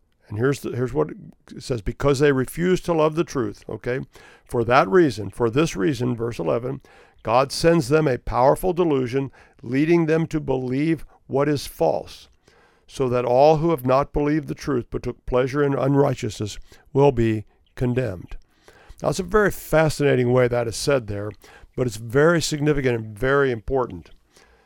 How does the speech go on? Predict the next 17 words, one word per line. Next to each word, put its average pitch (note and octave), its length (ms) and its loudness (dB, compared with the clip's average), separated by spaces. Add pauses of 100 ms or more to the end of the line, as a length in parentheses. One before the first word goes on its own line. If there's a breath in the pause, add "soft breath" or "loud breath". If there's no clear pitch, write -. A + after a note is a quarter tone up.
(380 soft breath)
So - 280 -4
it C#3 80 -4
says, C#3 300 0
"Because C3+ 500 0
they F3+ 160 4
refused E3 800 2 (400)
to E3 80 -4
believe D#3 360 0
the D#3+ 80 -6
truth," - 460 -6 (540 soft breath)
because A#2+ 260 -8
they C3+ 100 2
refused C#3+ 540 2
to D#3+ 60 -2
believe D3 320 2
the C#3 80 -2
truth C#3+ 380 -2